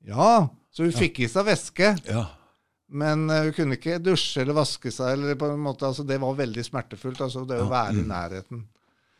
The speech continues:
Speaker 1: Så det er histo-, ba-, og ingen visste hva det kom fra.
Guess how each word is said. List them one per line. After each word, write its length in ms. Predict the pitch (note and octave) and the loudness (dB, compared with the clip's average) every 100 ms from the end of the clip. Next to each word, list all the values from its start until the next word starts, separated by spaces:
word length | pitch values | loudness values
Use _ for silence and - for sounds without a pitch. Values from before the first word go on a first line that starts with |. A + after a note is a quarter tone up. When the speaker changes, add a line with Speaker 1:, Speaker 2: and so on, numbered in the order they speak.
| _ | _
Speaker 1:
Så 360 | - E3 D#3+ D#3+ - _ _ D3+ | -2 2 2 2 -6 _ _ -6
det 120 | D#3 | 2
er 140 | E3 E3 | 4 4
histo-, 440 | D#3+ - D#3 D#3 | 2 -2 -2 0
ba-, 220 | D#3+ C#3+ D#3 | 2 2 2
og 80 | E3 | 0
ingen 240 | D#3 D#3 | 2 2
visste 260 | D3 - C3 | 2 0 0
hva 140 | A2+ | 0
det 100 | A#2+ | 0
kom 200 | - D#2 | -4 -10
fra. 260 | - G#2 | -4 -6